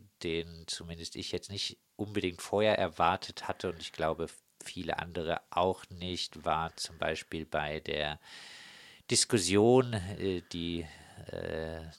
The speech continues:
die Badische Zeitung und der S W R, äh, am Seepark gemacht haben, wo es, äh, einmal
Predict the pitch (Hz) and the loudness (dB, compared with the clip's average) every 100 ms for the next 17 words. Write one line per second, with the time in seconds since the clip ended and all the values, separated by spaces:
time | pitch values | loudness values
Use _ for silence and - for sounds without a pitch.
0 | - 85 - 82 82 87 - - - 85 | -10 -12 0 4 4 2 -4 -2 -2 2
1 | 98 101 90 87 85 85 - 82 - - | 0 2 0 -2 -4 -2 -2 -4 -4 -2
2 | 87 95 95 87 - - - - - - | 2 2 2 -2 -10 -18 -14 -14 -16 -18
3 | - - 82 82 - _ - - 82 80 | -10 -6 -4 -6 -8 _ -20 -8 -8 -6
4 | 78 - 101 - 98 87 - 85 87 - | -4 0 0 2 4 4 2 0 0 -2
5 | - 82 85 85 87 85 80 78 82 82 | -2 2 4 2 -4 -14 -14 -6 -2 0
6 | 82 82 - 80 78 78 82 - 90 85 | 0 0 0 -2 -4 -4 -8 -8 -6 -6
7 | 82 82 82 82 85 87 | -4 -2 0 -2 -4 -8